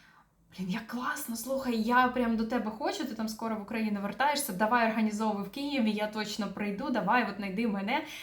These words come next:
І це відгук від світу, дуже необхідний, знаєте, відгук від світу, що, ем, ви рухаєтесь в правильному напрямку. Тобто,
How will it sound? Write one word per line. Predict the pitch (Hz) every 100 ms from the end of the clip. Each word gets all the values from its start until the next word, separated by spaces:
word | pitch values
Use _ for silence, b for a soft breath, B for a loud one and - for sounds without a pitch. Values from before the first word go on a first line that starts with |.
| B B B -
І | 220 220
це | 220 247
відгук | 247 247 254
від | 240 240
світу, | - 269 247
дуже | 180 226 240 208 -
необхідний, | 220 214 - 339 339 254
знаєте, | 214 226 214
відгук | 220 214 214
від | 202 190
світу, | 233 302 285
що, | - 214 202 202 208 208 B B B B B B -
ем, | 208 208 202 202 - - -
ви | 214 247
рухаєтесь | 240 247 233 -
в |
правильному | 202 190 202 208 214
напрямку. | 226 220 - 185 - -
Тобто, | - _ -